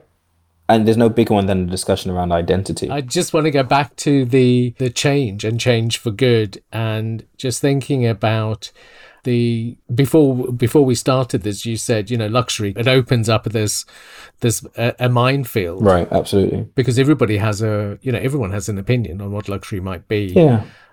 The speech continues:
Speaker 2: Or what it might not be, or how it manifests itself.
Speaker 1: Mm.
Speaker 2: These global corporations have the capacity to educate and,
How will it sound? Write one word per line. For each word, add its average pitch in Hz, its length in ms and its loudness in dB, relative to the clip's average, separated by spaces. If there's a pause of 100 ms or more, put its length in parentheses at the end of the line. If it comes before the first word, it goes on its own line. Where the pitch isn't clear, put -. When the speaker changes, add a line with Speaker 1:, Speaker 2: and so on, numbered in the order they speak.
(120)
Speaker 2:
Or 107 280 -4
what 110 180 -2
it 107 140 -4
might 110 320 -2
not 104 260 -6
be, 104 460 -2
or 101 280 -6
how 110 260 -2
it 107 120 -6
manifests 107 640 -6
itself. 104 500 -4
Speaker 1:
Mm. 95 340 0 (100)
Speaker 2:
These 147 320 2
global 135 320 2
corporations 117 840 -2
have 120 240 -2
the 117 140 -2
capacity 120 920 -6 (120)
to 107 680 -4 (160)
educate 92 840 -4 (120)
and, 98 760 -8